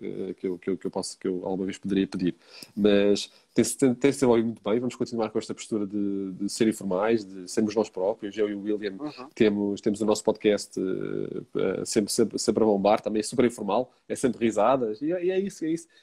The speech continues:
Speaker 1: é isso que habituamos os, os nossos clientes, sermos nós. É algo em que elas possam, em que elas podem confiar, podem pedir opiniões quando quiserem, podem ir lá experimentar o relógio mesmo que não queiram comprar.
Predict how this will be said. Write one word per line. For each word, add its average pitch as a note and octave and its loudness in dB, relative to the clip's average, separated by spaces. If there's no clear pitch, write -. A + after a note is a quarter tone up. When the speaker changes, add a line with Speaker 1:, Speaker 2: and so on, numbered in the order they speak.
Speaker 1:
é D3 -2
isso D#3 -2
que C#3+ -2
habituamos C3+ -4
os, C3 -10
os C3 -8
nossos C3 -10
clientes, C3+ -2
sermos D3+ 0
nós. G2 -6
É B2+ 0
algo C3 0
em B2+ -2
que - -14
elas A#2+ -4
possam, - -10
em A2 -6
que - -4
elas A2+ 2
podem A#2 0
confiar, G2+ 2
podem G#2+ 0
pedir G#2+ 2
opiniões G#2+ -4
quando A2+ -4
quiserem, F#2+ -2
podem A2 0
ir G#2+ 2
lá A2 4
experimentar G#2+ -2
o - 0
relógio G#2 -4
mesmo A2 -8
que - -16
não G#2+ -8
queiram G#2+ -2
comprar. G2+ -2